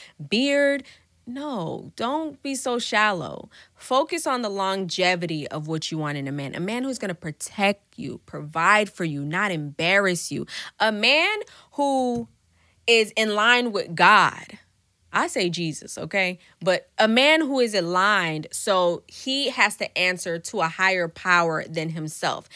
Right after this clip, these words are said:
Because if he does, he's not gonna be out here embarrassing you.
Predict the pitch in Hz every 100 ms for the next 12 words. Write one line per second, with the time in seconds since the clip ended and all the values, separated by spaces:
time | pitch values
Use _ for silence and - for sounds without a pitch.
0 | - - 185 196 185 185 - 175 170 302
1 | 302 254 247 - - _ - 302 370 370
2 | 349 311 294 269 269 294 294 262 190 196
3 | 180 190 220 208 - 151 101 85 60 240